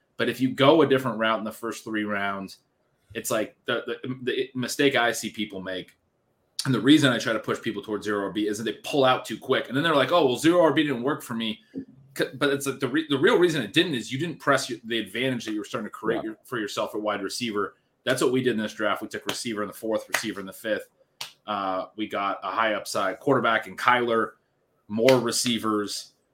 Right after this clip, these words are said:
Speaker 1: We got pretty lucky with some running back values fall to us. So we just got Singletary in the eighth, ten picks after A D P. We got Michael Carter in the eleventh. We got Gainwell in the twelfth, also after A D P. I think all three of them were pretty
Speaker 2: That's awesome.
Speaker 1: significantly after A D P, about eight picks minimum after A D P, which is pretty nice. So now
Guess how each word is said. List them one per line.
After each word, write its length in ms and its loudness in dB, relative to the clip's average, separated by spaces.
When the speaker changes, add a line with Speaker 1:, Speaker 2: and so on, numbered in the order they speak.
Speaker 1:
We 100 4
got 280 10
pretty 260 4
lucky 360 4
with 140 -6
some 180 -6
running 240 -2
back 220 0
values 320 0
fall 300 -2
to 180 -10
us. 120 -8
So 80 -8
we 80 -4
just 200 -12
got 140 -2
Singletary 580 -2
in 80 -2
the 120 -2
eighth, 240 -4
ten 140 -6
picks 260 -8
after 280 -6
A 100 -4
D 120 -8
P. 220 -8
We 80 -2
got 180 -4
Michael 260 -6
Carter 380 -2
in 80 -4
the 80 -4
eleventh. 420 -4
We 100 -10
got 220 -8
Gainwell 420 -4
in 60 -10
the 80 -12
twelfth, 360 -6
also 360 -6
after 260 -8
A 100 -6
D 120 -8
P. 360 -10
I 40 -2
think 120 4
all 220 2
three 240 -6
of 100 -6
them 240 -10
were 100 -14
pretty 340 -2
Speaker 2:
That's 100 -8
awesome. 140 -4
Speaker 1:
significantly 500 -4
after 260 -8
A 40 -4
D 60 -10
P, 80 -6
about 280 -4
eight 160 -4
picks 380 -10
minimum 480 -8
after 280 -8
A 60 -4
D 200 -4
P, 200 -8
which 140 -8
is 80 -16
pretty 240 0
nice. 240 0
So 80 -6
now 320 -2